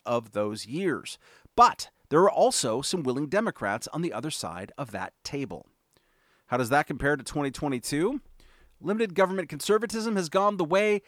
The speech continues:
of the dodo bird. If there are any Rand Pauls or Thomas Masseys in the freshman twenty-two class, I certainly haven't heard of them. The rising national conservatism movement is explicitly big government. The hot policy action in the G O P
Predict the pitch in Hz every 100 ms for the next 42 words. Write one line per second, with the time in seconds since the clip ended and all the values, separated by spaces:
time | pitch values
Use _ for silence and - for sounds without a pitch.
0 | - - 180 185 175 190 156 95 82 -
1 | - _ _ _ - 127 - 170 165 208
2 | 262 220 208 190 170 160 151 135 - 170
3 | 180 143 123 - 107 107 113 - 143 -
4 | 139 - 123 135 - 127 120 - 90 92
5 | - - - - 98 - 180 160 156 151
6 | 113 123 120 117 - 107 85 - _ -
7 | _ _ _ _ 127 151 180 170 180 151
8 | 160 156 - 127 127 - 247 214 156 135
9 | 127 175 226 262 - _ _ - 156 185
10 | - 196 247 220 214 160 214 180 - 240
11 | 247 98 - _ _ _ - 151 190 -
12 | 196 196 190 165 190 - 190 156 165 185
13 | 165 196 208 202